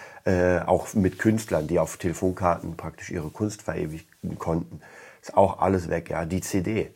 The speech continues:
Ja, kaum jemand kauft noch C Ds. Das heißt, Künstler müssen andere Wege finden. Und ich glaube, es wird immer Wege geben, aber man muss, oder die Künstler oder alle Leute, die das,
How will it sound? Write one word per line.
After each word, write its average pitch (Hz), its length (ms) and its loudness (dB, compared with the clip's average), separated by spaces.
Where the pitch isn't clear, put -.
Ja, 82 140 -2
kaum 101 340 4
jemand 95 260 2
kauft 98 300 -4
noch 90 140 0
C - 200 -4
Ds. 85 320 -2
Das - 60 -8
heißt, 82 320 -4
Künstler 95 320 0
müssen 87 280 -4
andere 90 380 -2
Wege 92 300 2
finden. 82 340 -6
Und 98 380 6
ich - 160 -10
glaube, 107 380 4
es 85 240 -2
wird 92 240 2
immer 117 300 4
Wege 98 280 0
geben, 127 520 -4
aber 107 280 6
man 87 300 0
muss, 104 400 -4
oder 87 160 0
die 80 160 -4
Künstler 101 480 0
oder 87 180 0
alle 120 200 2
Leute, 101 320 -2
die 85 140 -6
das, 90 360 -2